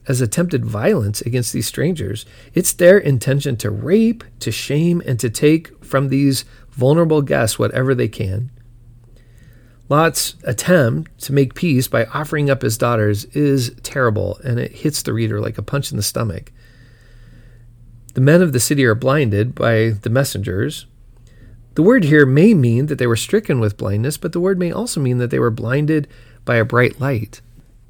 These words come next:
There are several hints in the story that Lot and his family have been far more shaped by the wickedness of Sodom than they have made a difference within it. Initially,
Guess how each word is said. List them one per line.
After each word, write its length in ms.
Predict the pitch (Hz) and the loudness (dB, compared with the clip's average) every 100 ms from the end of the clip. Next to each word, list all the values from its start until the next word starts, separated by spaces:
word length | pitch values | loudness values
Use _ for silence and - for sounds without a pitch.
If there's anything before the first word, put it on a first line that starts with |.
| - - | -10 2
There 100 | 147 | 2
are 20 | |
several 320 | - 175 175 | 6 4 4
hints 260 | 110 151 - | 2 2 0
in 60 | |
the 80 | 120 | -2
story 280 | - 117 110 | 0 2 2
that 200 | 110 - | 2 0
Lot 200 | 117 123 | 0 0
and 60 | |
his 120 | 117 - | -4 -2
family 340 | 120 117 110 | 0 0 2
have 180 | 104 107 | 2 0
been 120 | 104 | -2
far 280 | 101 127 147 | -2 0 2
more 200 | 131 110 | 2 2
shaped 440 | - 110 107 - - - | 2 0 -2 -10 -20 -8
by 100 | - | -2
the 120 | 110 110 | 0 2
wickedness 520 | 123 117 110 107 - - | 0 0 -2 -2 -4 -6
of 180 | 117 104 | -4 -4
Sodom 440 | - 113 113 104 | -2 0 0 0
than 240 | 101 104 104 | -2 -2 0
they 160 | 113 | 2
have 160 | 117 104 | 0 0
made 160 | 107 104 | 0 -2
a 40 | |
difference 380 | 104 107 95 - | -2 -4 -6 -6
within 300 | 104 113 101 | -6 -2 -2
it. 180 | 92 - _ - - - - _ - | -4 -10 _ -20 -20 -20 -20 _ 2
Initially, 580 | 135 143 - 104 117 | 2 2 0 0 2